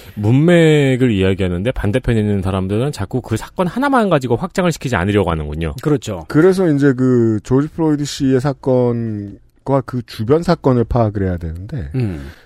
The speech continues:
Speaker 3: 조지 플로이드 씨에 비해서 훨씬 더 가벼운 경범죄를 저질렀거나
Speaker 2: 음.
Speaker 3: 아무 죄도 저지르지 않은 희생자들도 그 위-, 사건을 위해서 나왔거든요.
Speaker 1: 네.
Speaker 2: 네.
Speaker 3: 늘 있었고.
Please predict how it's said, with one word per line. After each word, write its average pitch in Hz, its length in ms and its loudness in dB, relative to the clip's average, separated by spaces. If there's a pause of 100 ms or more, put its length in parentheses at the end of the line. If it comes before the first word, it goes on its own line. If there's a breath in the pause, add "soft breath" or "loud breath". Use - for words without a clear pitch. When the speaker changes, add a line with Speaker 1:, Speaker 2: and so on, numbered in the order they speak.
Speaker 3:
조지 156 320 2
플로이드 175 640 0
씨에 139 1300 0
비해서 120 420 -2
훨씬 208 440 -4
더 190 80 -2
가벼운 156 500 -2
경범죄를 117 540 2
저질렀거나 82 720 -8 (140 loud breath)
Speaker 2:
음. 92 240 -12
Speaker 3:
아무 160 360 -4
죄도 175 200 2
저지르지 139 560 0
않은 190 400 -4
희생자들도 190 880 0
그 180 360 -4
위-, 139 140 -6
사건을 175 460 -4
위해서 147 320 -4
나왔거든요. 120 720 -2
Speaker 1:
네. 113 160 2
Speaker 2:
네. 87 320 -6
Speaker 3:
늘 208 260 4
있었고. - 500 -4